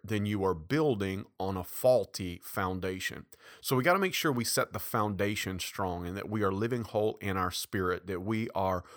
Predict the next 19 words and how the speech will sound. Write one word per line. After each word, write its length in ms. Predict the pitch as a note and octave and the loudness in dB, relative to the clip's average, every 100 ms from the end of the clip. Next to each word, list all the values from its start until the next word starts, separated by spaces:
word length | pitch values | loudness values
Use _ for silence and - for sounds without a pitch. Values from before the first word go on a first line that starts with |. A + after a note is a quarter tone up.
| - - | -20 -14
born 600 | F#2+ G#2 A2+ A#2+ A#2 A2 - | -4 -2 0 0 0 -2 -4
again, 640 | F#2+ F2 G2 F#2 E2 D#2+ | -4 -4 -4 -2 -2 -4
that 140 | G2+ F#2+ | -2 0
our 180 | F#2+ | 0
heart 480 | F2+ - A#2+ A2+ G2+ - - - | 0 2 4 6 4 -4 -20 -10
is 160 | - A2 | -4 -2
submitted 720 | - - F#2 G2+ G#2 F#2 D2+ | -2 -2 -2 0 2 0 -4
to 100 | - | -4
the 100 | F#2+ | -2
lordship 720 | F#2+ F2+ G2+ G2 - A2+ G#2 - | -2 2 2 0 -2 -4 -4 -6
of 160 | F2 | -8
Jesus 500 | E2 F#2+ F#2+ F#2 F#2 | -6 -6 -6 -6 -8
Christ. 420 | - A#2+ G2 - - - - - | 0 2 2 -2 -14 -18 -20 -4
And 300 | C3 B2+ A2+ | 0 0 2
whenever 260 | B2 F3+ A3+ | 2 2 2
we 140 | G3+ | 0
live 220 | C3+ B2 | 4 2
whole 200 | F#2+ G#2+ | 2 -4
spiritually, 800 | G#2 - D#3+ E3 B2 - G2+ G2+ | -4 -2 4 6 6 2 -2 -4